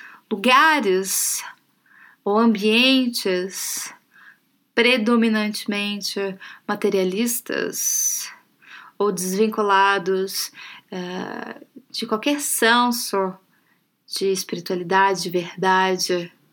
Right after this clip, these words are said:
né? De, de, de verdade mesmo, sentido espiritual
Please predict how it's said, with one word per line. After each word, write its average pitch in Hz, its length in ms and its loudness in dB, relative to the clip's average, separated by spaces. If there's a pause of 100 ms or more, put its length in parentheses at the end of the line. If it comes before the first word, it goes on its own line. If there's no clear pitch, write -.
(380)
né? 202 540 -4 (880)
De, 190 600 -4
de, 196 440 -2
de 226 100 -2
verdade 294 680 6
mesmo, 185 560 -2 (160)
sentido 196 800 -2 (460)
espiritual 214 840 2